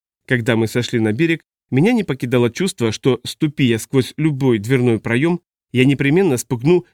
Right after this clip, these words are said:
некую сияющую фигуру. А повелитель всех подобных фигур пребывал повсюду, оставаясь невидимым лишь потому, что был слишком велик, чтобы окинуть его взглядом. Мы нашли мужскую сандалию, ношеную, но не старую, валявшуюся в траве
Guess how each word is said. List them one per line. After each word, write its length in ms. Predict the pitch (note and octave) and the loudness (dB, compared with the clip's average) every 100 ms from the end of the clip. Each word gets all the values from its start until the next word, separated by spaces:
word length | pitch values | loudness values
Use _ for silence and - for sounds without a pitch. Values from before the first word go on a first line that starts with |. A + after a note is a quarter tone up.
| - | -2
некую 360 | D#3+ F#3+ B2+ | -2 0 -4
сияющую 560 | A#2 C3+ B2 A#2 A#2 B2 | -2 0 2 0 -2 -4
фигуру. 520 | - D#3 A#2+ F#2+ - _ _ _ _ _ _ - | -4 -8 -8 -12 -14 _ _ _ _ _ _ -4
А 100 | B2 | -2
повелитель 460 | B2+ A#2+ F#3 C#3 | 0 0 0 -4
всех 240 | A2 B2+ - | -2 -4 -2
подобных 440 | B2+ A#2+ G#2+ G#2+ | -4 -2 -2 -2
фигур 380 | - A#2+ E3 F#3 _ _ | -4 -4 -4 -4 _ _
пребывал 420 | - B2 B2 B2 A#2 | -2 2 2 2 0
повсюду, 560 | B2 A#2 - B2 F#2+ _ _ | -2 -4 -4 -4 -4 _ _
оставаясь 540 | A2+ - D#3+ G#3+ D#3 | -8 -4 -2 -2 -2
невидимым 500 | C3+ C#3+ D#3 B2 A2+ - | 0 0 2 2 0 0
лишь 240 | C3 - | -2 -2
потому, 440 | B2 A2 B2+ E3+ - _ | -6 0 0 0 -4 _
что 200 | - B3+ | -4 0
был 160 | A3 | 0
слишком 420 | G3+ D3+ C#3 - A2 | 0 -2 -2 -2 0
велик, 320 | A2+ E3 - _ | 0 -2 -4 _
чтобы 300 | - A3 G#3+ | -4 0 2
окинуть 480 | - F#3+ - A#2+ G#2+ | 0 -2 0 0 0
его 120 | A2+ | -4
взглядом. 560 | A#2 A2+ G2+ D#2 D2+ B1+ _ _ _ _ _ _ | -4 -4 -6 -8 -14 -16 _ _ _ _ _ _
Мы 160 | - B2+ | 0 2
нашли 320 | A#2 - B2 | 2 0 -2
мужскую 420 | C3+ C3+ - A#2 | 0 -2 -2 -4
сандалию, 600 | G#2 A2+ A2+ D#3 A#2+ F#2+ _ _ | -2 -2 0 0 0 -4 _ _
ношеную, 500 | - D#3 - A2+ G#2+ | -2 -2 0 0 0
но 120 | A#2+ | 0
не 120 | B2 A2+ | 0 0
старую, 420 | - D#3 C3+ G2+ | -2 -2 -2 -4
валявшуюся 580 | A2 A#2+ D#3 - B2 A#2 | -2 -2 -2 -4 -6 -6
в 60 | - | -4
траве 360 | A#2 A#2 D#3 | -2 0 -2